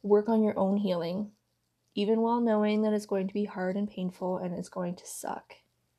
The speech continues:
But hopefully it also gives you a little bit of comfort in knowing that you're not alone and that you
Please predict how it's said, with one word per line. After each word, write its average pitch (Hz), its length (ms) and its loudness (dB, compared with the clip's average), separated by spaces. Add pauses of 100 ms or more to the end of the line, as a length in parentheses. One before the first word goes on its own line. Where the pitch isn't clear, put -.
(1200)
But 196 420 0 (640)
hopefully 196 800 0
it 190 80 0
also 185 600 -4
gives 190 160 -4
you - 100 -2
a 190 40 -6
little 185 160 -2
bit 185 160 -6
of 208 80 -8
comfort 202 640 -8
in 196 180 -4
knowing 190 320 -2
that 190 280 -6
you're 190 140 -2
not 185 220 -2
alone 208 480 -2 (320)
and 196 160 -2
that 190 120 -4
you 190 440 -2